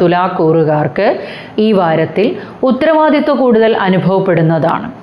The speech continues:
പുതിയ ധനാഗമന മാർഗങ്ങൾ ആവിഷ്കരിച്ച് നടപ്പിലാക്കാമെങ്കിലും ധനച്ചിലവുകൾ വർദ്ധിച്ചു നിൽക്കും. ബിസിനസ് രംഗം വിപുലപ്പെടുത്തിയെടുക്കുന്നതിനും നേട്ടങ്ങൾ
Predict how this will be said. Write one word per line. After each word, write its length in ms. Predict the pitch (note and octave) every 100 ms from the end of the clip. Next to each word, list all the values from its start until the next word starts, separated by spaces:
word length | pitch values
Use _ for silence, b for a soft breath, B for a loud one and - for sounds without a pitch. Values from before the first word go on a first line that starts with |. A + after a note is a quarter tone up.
| -
പുതിയ 220 | A3 A3+ A#3+ G#3
ധനാഗമന 560 | A3 A3 A#3 A#3+ A#3+ A#3 G#3
മാർഗങ്ങൾ 520 | G3 F#3 G#3 G3+ G3+ G3+ F#3+
ആവിഷ്കരിച്ച് 680 | F#3 F#3+ F#3+ G3 F3 F3 G3+ - - G3
നടപ്പിലാക്കാമെങ്കിലും 1200 | G3 G3+ A#3 G#3 F3 F3+ F3+ E3+ D#3 D3 D3 B3 F#4+ B - B3
ധനച്ചിലവുകൾ 720 | C4 C#4 C4 B3 C#4+ B3+ A#3+ G3+
വർദ്ധിച്ചു 440 | F3 - G3+ G#3 F3+
നിൽക്കും. 340 | D3+ C#3 - - - - - - - G3+
ബിസിനസ് 420 | G#3 A3 A#3 G#3+
രംഗം 280 | G3+ G3 G#3 G3+
വിപുലപ്പെടുത്തിയെടുക്കുന്നതിനും 1500 | F#3+ F3+ G3+ G3+ F#3+ F3+ G3 F#3 E3+ E3+ G3+ F#3 D#3 D3 F#3+ G4 B B B A3
നേട്ടങ്ങൾ 480 | A#3+ B3 C#4+ C4+